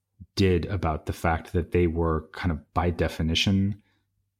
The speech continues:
given no authoritative status at all. So the, the mere fact of being a woman in a medieval culture is probably going to be enough to disqualify you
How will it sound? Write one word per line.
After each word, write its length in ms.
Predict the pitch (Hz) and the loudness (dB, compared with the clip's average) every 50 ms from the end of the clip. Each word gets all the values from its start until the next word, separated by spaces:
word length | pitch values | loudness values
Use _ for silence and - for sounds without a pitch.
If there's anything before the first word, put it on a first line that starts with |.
| _ - _ | _ -20 _
given 380 | - 110 98 85 87 85 85 87 | 0 0 2 2 2 2 2 2
no 460 | 87 85 85 82 82 80 78 76 - - | 2 2 2 2 2 2 0 -2 -4 -6
authoritative 640 | 82 - - 87 80 82 80 - - 85 80 76 - | -4 -2 0 2 2 0 0 0 -2 -2 0 0 -2
status 440 | - - 85 78 78 78 78 - | -2 0 0 0 0 0 -2 -2
at 140 | 78 82 82 | -2 -2 0
all. 420 | 80 78 76 - - 127 - - _ _ | 0 -2 -2 -2 -4 -6 -8 -8 _ _
So 240 | - - - 87 76 | -4 0 0 0 0
the, 180 | 76 - - - | -2 -6 -6 -2
the 80 | 95 87 | 0 2
mere 240 | 90 92 87 85 | 2 4 2 2
fact 340 | 80 - 80 73 73 - - | 0 -2 -4 -4 -2 -2 -2
of 100 | 85 80 | -2 0
being 200 | 90 87 82 80 | 0 0 0 0
a 60 | 80 | -2
woman 560 | 78 80 82 82 87 92 95 98 101 104 - - - - _ _ _ _ _ - | -2 -2 -2 -2 0 0 2 2 0 0 -4 -8 -16 -20 _ _ _ _ _ -2
in 80 | 98 87 | 0 0
a 60 | 80 | 2
medieval 340 | 80 76 82 87 92 98 98 | 2 2 0 2 2 2 2
culture 420 | - 113 107 104 - 107 101 87 | 2 0 0 2 2 2 2 2
is 220 | - 95 85 78 - | 2 0 0 0 -2
probably 680 | - - _ _ - 98 95 92 98 80 85 82 80 | -6 -12 _ _ 0 0 2 2 2 2 2 2 2
going 320 | 76 - 90 82 82 85 82 | 2 0 0 2 2 2 2
to 80 | - | 0
be 140 | 78 85 85 | 0 0 0
enough 300 | 80 80 82 85 - - - | 0 0 -2 -2 -4 -6 -6
to 100 | - 80 | -6 -2
disqualify 840 | 76 87 82 - - - 90 80 82 85 87 - - - 87 80 | -2 0 0 -2 0 0 2 2 4 2 2 0 0 0 0 0
you 380 | 80 80 80 80 78 76 76 - | 2 0 0 0 -2 -2 -4 -8